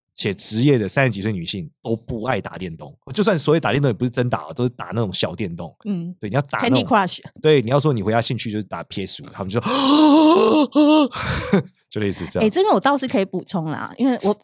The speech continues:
Speaker 2: 就是我本人的一个小经验，小经验。
Speaker 1: 什么小经验？
Speaker 2: 小经验啦，就是大家也知道我就是那个，我，我其实桃花还不错。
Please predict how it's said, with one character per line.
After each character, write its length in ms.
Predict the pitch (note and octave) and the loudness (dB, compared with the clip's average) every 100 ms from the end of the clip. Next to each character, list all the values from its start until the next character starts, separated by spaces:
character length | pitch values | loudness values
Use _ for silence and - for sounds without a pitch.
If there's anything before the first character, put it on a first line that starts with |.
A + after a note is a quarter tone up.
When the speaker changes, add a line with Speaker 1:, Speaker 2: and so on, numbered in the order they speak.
| - | -2
Speaker 2:
就 100 | A#3+ | 2
是 60 | |
我 140 | A#3+ G3+ | 4 2
本 160 | F#3 | 2
人 120 | D#3+ D3 | -2 -2
的 120 | D3+ | -4
一 100 | D3+ | -6
个 80 | E3 | -6
小 260 | - D#3 | -8 -8
经 280 | - E3 D#3+ | -8 -10 -10
验， 160 | E3 - | -10 -10
小 120 | B2+ | -12
经 240 | C#3 C#3+ D3 | -10 -10 -10
验。 120 | C3+ | -8
Speaker 1:
什 180 | - A#2 | -4 -2
么 60 | G#2 | 0
小 200 | - F#2+ | 0 0
经 140 | - | -2
验？ 100 | A2 | -2
Speaker 2:
小 80 | G2+ | -2
经 60 | G3 | -4
验 160 | G3 | -8
啦， 80 | - - | -10 -4
就 120 | C4+ | -2
是 180 | C#4+ C4 - _ _ _ - | -2 -4 -8 _ _ _ -4
大 120 | C4 | 0
家 60 | |
也 60 | A3 | 2
知 60 | F#3 | 2
道 80 | |
我 60 | F3+ | 2
就 100 | G3 | 2
是 80 | G#3 | 0
那 120 | G#3 | 0
个， 300 | F3+ D#3 E3 _ _ _ _ | 0 0 -4 _ _ _ _
我， 200 | - G#3 | -6 0
我 80 | A#3+ | 0
其 140 | F#3+ - | -2 -8
实 80 | |
桃 160 | C4 F#3+ | -8 -6
花 120 | F#3+ | -6
还 80 | F#3 | -8
不 120 | C3 | -12
错。 260 | - F3+ | -14 -14